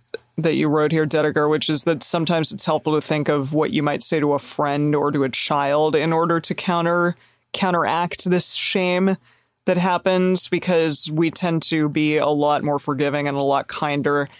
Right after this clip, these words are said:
to those around us as opposed to ourselves internally. So it's good to, like, step outside of yourself in that moment and think about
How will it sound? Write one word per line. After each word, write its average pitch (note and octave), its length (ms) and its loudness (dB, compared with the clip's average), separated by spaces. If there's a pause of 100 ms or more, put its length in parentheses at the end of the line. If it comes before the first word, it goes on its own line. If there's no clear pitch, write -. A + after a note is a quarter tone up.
(200)
to E3 140 -2
those D3 220 2
around F3 440 0
us E3+ 260 2
as - 240 0
opposed - 500 0
to F3+ 400 2
ourselves E3+ 800 0
internally. D3+ 800 0 (600)
So - 160 0
it's E3+ 120 -2
good F3+ 180 0
to, E3+ 100 0
like, D#3+ 200 0
step - 320 0
outside D#3 360 0
of D3 80 -4
yourself D3+ 340 0
in D3+ 100 0
that D3 120 0
moment D3 380 -2
and D3 200 -2
think D#3 180 -4
about D3 380 -2